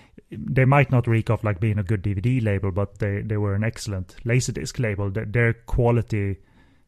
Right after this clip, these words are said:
transfers, they, they had quality transfers on Laserdisc, um, better than most Hong Kong companies. So you got, like, uh, Once Upon a Time in Tri Society two. That's by, um, it, it's Fito Mobile on Laser and probably Wide Sight on, like, V C D.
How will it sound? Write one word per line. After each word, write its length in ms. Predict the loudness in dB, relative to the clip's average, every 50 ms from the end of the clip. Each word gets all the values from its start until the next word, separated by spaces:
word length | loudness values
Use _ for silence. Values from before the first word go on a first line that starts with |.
| _ _ -20 -6
transfers, 680 | -2 0 2 2 2 0 -2 -4 -4 -4 -6 -10 -12 -12
they, 280 | -8 -6 -4 -4 -4 -2
they 160 | 0 0 2
had 200 | 4 2 2 2
quality 360 | 0 0 0 0 2 0 -2
transfers 460 | -2 0 0 0 0 -2 -2 -2 -2
on 320 | 0 -2 0 -2 -2 -4 -6 -4 0
Laserdisc, 600 | 0 0 0 -2 -6 -10 -10 -10 -10 -10 -12 -16 -18 -20 _ _ -20 -20 -20 -20 -20 _ _ _ _ -4 -2
um, 680 | -2 0 0 -2 -2 -2 -2 -2 -2 -2 -2 -4 -2
better 240 | 2 2 2 2 2
than 180 | 0 -2 -4
most 320 | -4 -4 -6 -8 -10 -12 -8 -2
Hong 140 | 0 0 2
Kong 180 | 2 2 0 0
companies. 480 | -2 -4 -4 -4 -4 -6 -6 -6 -6
So 260 | -4 -2 -2 0 0
you 120 | -2 0 0
got, 160 | -2 0 0
like, 180 | -2 -2 -2 -2
uh, 220 | -2 0 0 0
Once 200 | 0 0 0 0
Upon 160 | 0 0 0
a 60 | 0
Time 240 | 2 2 2 2 2
in 100 | 0 0
Tri 200 | -2 -2 -2 -2
Society 440 | -2 -4 -4 -2 -2 -2 -2 -6 -8 -4
two. 360 | 0 2 4 4 2 0 0 2
That's 180 | 2 0 0
by, 380 | 0 -2 -2 0 0 -2 -4 -6 -8 -6
um, 420 | -6 -4 -4 -6 -6 -8 -8 -8 -8
it, 160 | -6 -6 -4
it's 180 | -6 -6 -8 -4
Fito 300 | -2 0 2 4 4 6
Mobile 460 | 6 4 4 2 2 0 0 0 0
on 120 | -2 -2 -2
Laser 340 | -2 -2 -4 -2 -4 -4
and 120 | -4 -2 -4
probably 240 | -4 -2 0 -2 0
Wide 280 | 0 -2 -2 -4 -4
Sight 280 | -6 -6 -6 -6 -6 -8
on, 100 | -8 -8
like, 140 | -10 -10 -10
V 100 | -10 -10
C 140 | -10 -12
D. 120 | -14 -14